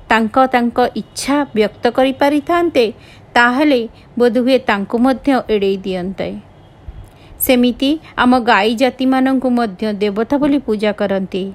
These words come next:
କେବେ ଯଦି ମନମୁଖା କରିବାକୁ ବସିଯାଉ, ତେବେ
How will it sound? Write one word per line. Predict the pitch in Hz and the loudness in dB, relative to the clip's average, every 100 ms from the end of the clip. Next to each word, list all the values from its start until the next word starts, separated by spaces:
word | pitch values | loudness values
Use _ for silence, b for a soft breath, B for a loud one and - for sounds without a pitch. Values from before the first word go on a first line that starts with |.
| - - B B B B - | -16 -20 B B B B -2
କେବେ | 254 226 269 | 0 2 2
ଯଦି | 277 254 269 | 0 0 2
ମନମୁଖା | 254 240 254 277 302 285 269 | 2 2 2 2 0 0 0
କରିବାକୁ | 240 240 240 240 262 269 | 2 -2 -2 -2 -2 -2
ବସିଯାଉ, | 226 214 254 233 311 302 233 B B - | -4 -4 -6 0 0 0 -2 B B 0
ତେବେ | 208 214 247 | 2 4 2